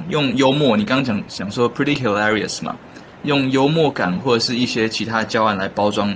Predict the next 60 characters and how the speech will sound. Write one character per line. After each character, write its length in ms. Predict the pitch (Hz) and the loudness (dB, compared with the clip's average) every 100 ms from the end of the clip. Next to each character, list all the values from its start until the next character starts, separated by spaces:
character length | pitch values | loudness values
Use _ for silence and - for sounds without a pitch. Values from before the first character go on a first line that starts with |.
| 123 | -4
这 100 | 123 | -2
个 80 | 110 | -2
严 180 | 95 101 | -2 -2
格 140 | 92 | -2
的 100 | 98 | -2
路 140 | 101 98 | -4 -4
子， 180 | - - - - - - | -6 -12 -16 -20 -20 -14
可 120 | - | -4
能 300 | 107 104 104 - | 0 2 0 -2
就 100 | 117 | -2
是 200 | 117 104 | 0 0
我 220 | 95 101 | 2 0
之 200 | - 107 | 0 -2
后 280 | 120 110 98 - | 0 0 0 -2
会 80 | |
想 180 | 107 90 | -2 -2
要 240 | 92 101 - - - - - | -2 -2 -4 -12 -20 -20 -8
继 120 | 131 | -4
续 180 | 110 110 | -2 -2
可 140 | 92 92 | -2 -4
能 100 | 101 | -2
当 160 | 110 | 0
教 140 | 113 104 | 0 0
授 160 | - | -2
的 40 | 95 | -4
时 60 | |
候 60 | 104 | -4
会 40 | |
想 180 | 101 90 | -6 -8
做 120 | - 92 | -6 -6
的 60 | |
事 160 | - 92 | -6 -10
情。 160 | - - - - - | -10 -16 -18 -20 -6
所 160 | 131 | 2
以， 220 | 127 117 101 - - - - | 4 4 0 -6 -14 -10 -4
嗯， 260 | 113 101 | -2 0
我 80 | 98 | 2
未 120 | 123 | 4
来 120 | 120 113 | 6 4
的 80 | |
学 200 | 110 107 | 4 2
生， 340 | 104 117 113 127 - | 4 4 2 0 -4
你 100 | 104 | 0
们 140 | 107 | 2
的 120 | 110 | 2
日 160 | 120 170 | 2 2
子 180 | - 101 | 0 -6
不 140 | - | -2
会 200 | 123 151 | 2 2
太 240 | - - 170 | 2 2 2
好 140 | 110 | 4
过， 280 | 101 147 107 | 4 4 4
但 140 | 131 131 | 2 0
是 140 | 127 | 2
也 100 | 107 | 0
不 180 | - 98 | 0 0
会 220 | 123 107 | 2 2
太 180 | - 123 | 0 0
难 180 | 92 95 | 0 0
过， 200 | 104 | -4